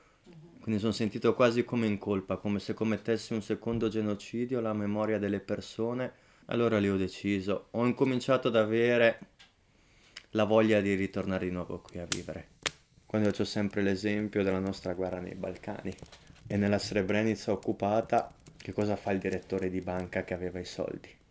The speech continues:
Speaker 2: Niente, non hai più un supermercato dove andare a spenderli.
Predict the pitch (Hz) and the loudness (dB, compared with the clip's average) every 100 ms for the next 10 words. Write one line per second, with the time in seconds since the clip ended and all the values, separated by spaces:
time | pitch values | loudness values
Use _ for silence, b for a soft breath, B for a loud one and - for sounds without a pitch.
0 | - 95 90 90 87 90 90 87 101 95 | -8 -6 -6 -6 -6 -4 -4 -4 -2 -2
1 | 92 90 - - - - 92 90 87 - | 0 -4 -2 0 0 -2 -4 -2 -4 -6
2 | 87 87 85 85 87 87 85 - 90 92 | -6 -6 -6 -6 -6 -6 -10 -8 -6 -4
3 | 101 110 113 | -4 -4 -2